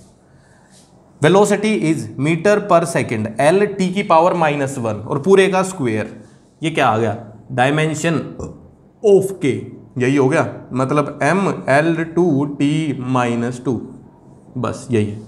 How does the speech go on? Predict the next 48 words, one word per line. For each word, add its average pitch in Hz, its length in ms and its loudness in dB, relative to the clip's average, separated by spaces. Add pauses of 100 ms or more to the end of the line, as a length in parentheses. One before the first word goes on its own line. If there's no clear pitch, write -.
(840)
ठीक 139 160 0
बात 147 160 2
है। 156 160 -2 (320)
अच्छा, - 160 -6
अ, 123 1300 -2
अभी 175 160 4
मैं 180 100 4
क्या 175 140 4
करता 180 200 0
हूँ 170 80 4
ना, 175 60 2
कुछ 175 160 -4
सवाल 151 220 2
देता 156 200 -2
हूँ, 160 320 -4
ठीक 135 120 -4
है, 143 100 -6
वो 135 100 -2
सवाल 139 260 2
सॉल्व 139 220 0
करने 147 260 0
हैं। 175 160 -2 (500)
और, 113 880 0
ठीक 127 140 -2
है, 117 220 0
अभी 139 220 2 (320)
यूनिट 151 320 2
and 156 140 2
डायमेंशन 160 400 2
में 175 120 0
एक, 160 260 0
एक 165 200 -2
टॉपिक 156 280 0
बच 127 140 -2
गया 120 120 2
अपना, 113 220 -4
बस 107 360 -10 (500)
फॉर्मूला 156 420 4
डिराइव 123 340 2
करना, 104 340 -8 (180)
ठीक 160 120 -2
है, 123 200 -2
उसको 156 240 -2
नेक्स्ट 135 220 -2
लेक्चर 120 280 -4
में 123 120 -2
करते 127 240 -4
हैं, 175 160 -6